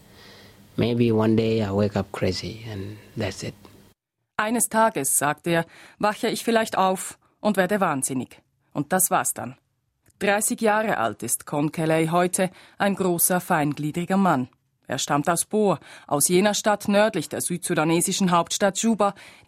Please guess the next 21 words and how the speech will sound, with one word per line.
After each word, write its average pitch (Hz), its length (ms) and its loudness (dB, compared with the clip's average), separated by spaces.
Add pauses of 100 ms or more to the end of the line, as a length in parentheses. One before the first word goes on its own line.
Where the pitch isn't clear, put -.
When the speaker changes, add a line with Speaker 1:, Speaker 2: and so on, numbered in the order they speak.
Speaker 2:
die 220 120 2
in 226 100 6
den 214 100 4
vergangenen 190 540 0
Wochen 175 320 0
heftig 151 520 -6
umkämpft 180 540 -2
war. 135 200 -2 (720)
Con 240 240 2
war 139 140 2
vier 190 300 0
Jahre 190 420 2
alt, 117 360 -6
als 139 220 0
die 156 100 -4
sudanesische 170 640 2
Volksbefreiungsarmee 180 1400 0
S 143 220 0
P 147 200 -2
L 147 120 -2
A 175 240 2